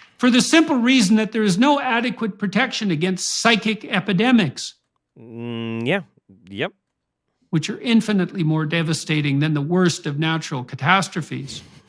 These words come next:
Speaker 1: That great man knew that technological man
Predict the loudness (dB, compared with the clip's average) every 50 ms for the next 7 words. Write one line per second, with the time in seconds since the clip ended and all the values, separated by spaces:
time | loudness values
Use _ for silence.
0 | _ _ _ _ _ _ _ _ _ _ _ _ _ _ _ 6 8 8 8 6
1 | 4 2 4 6 6 4 4 2 4 4 6 6 6 4 4 6 6 6 6 6
2 | 4 4 2 0 -2 -4 0 2 2 2 4 2 2 4 6 6 6 4 2 0
3 | -2 -2 -2 -2 0 0 -2 -2 -2 -4 -6 -8